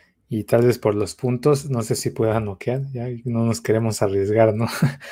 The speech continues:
Este... Pero sí, eh, ojalá lo pruebe un poco Quigley, ¿no? Le haga un poco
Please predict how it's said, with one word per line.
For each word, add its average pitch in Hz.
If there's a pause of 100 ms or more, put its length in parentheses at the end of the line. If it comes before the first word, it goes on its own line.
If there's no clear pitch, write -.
(500)
Este... 104 (520)
Pero 117
sí, 143 (300)
eh, 139
ojalá 151
lo 139
pruebe 120
un 117
poco 113
Quigley, 113
¿no? 117
Le 107
haga 104
un 101
poco 104